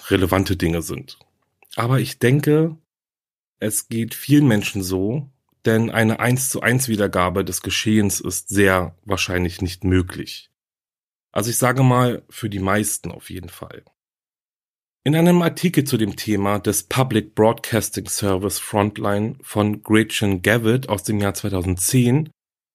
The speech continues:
oder zweitausendelf geht es um die Führung von Verhören durch die polizeilichen Ermittler und darum,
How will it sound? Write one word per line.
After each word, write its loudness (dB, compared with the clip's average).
oder 2
zweitausendelf 0
geht 2
es 2
um 0
die -6
Führung -2
von -6
Verhören 0
durch -2
die -12
polizeilichen -6
Ermittler -6
und -6
darum, 2